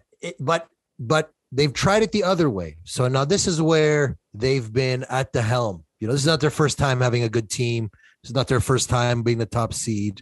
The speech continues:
You know, they've done things differently. Maybe they had their foot on the gas. Maybe they were,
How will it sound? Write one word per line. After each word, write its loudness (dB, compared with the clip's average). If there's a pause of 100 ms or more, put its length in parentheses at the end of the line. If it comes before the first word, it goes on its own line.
(380)
You 2
know, 6
they've 4
done 2
things 2
differently. 0
Maybe 2
they 2
had 0
their 0
foot -2
on -2
the -6
gas. -6 (480)
Maybe 0
they 0
were, -2